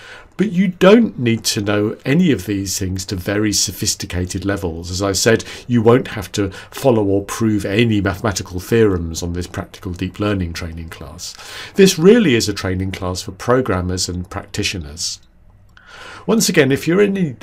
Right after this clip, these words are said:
any doubt as to whether you have enough mathematical knowledge,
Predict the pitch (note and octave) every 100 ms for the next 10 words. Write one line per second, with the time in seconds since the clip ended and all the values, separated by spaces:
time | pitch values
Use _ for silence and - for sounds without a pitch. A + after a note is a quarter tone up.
0 | - E3 E3+ D3 A2 E3 F#3 D3 - G2+
1 | - G#2+ F#2+ G2 F#2 F#2 F#2+ F#2 G#2 -
2 | G2+ F#2 G2+ F#2+ - G2 F#2+ G2 G#2 G2+